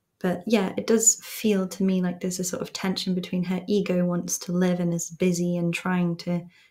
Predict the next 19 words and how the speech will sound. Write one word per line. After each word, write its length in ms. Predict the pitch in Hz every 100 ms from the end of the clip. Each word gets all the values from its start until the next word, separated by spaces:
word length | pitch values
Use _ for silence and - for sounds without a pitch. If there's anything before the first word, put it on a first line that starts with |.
| _
get 160 | - 180
on 200 | 175 175
with 140 | 170
life 380 | 170 180 170 175
and 80 | 175
ignore 320 | 170 175 175
death, 380 | 170 180 180 180 _ - - _ -
and 120 | 190
then 120 | 185
the, 160 | 185 180 -
the 300 | 190 185 170 _ _
core 360 | - - 202 185
aspect 400 | 175 - 170 -
of 100 | 175
herself, 380 | 175 - 175 170
her 200 | 180 180 202
id, 380 | 190 175 170 - _ _ _ _ _ _ 220
um, 360 | 185 170 170 - _ _ _ -
is 500 | 202 175 - -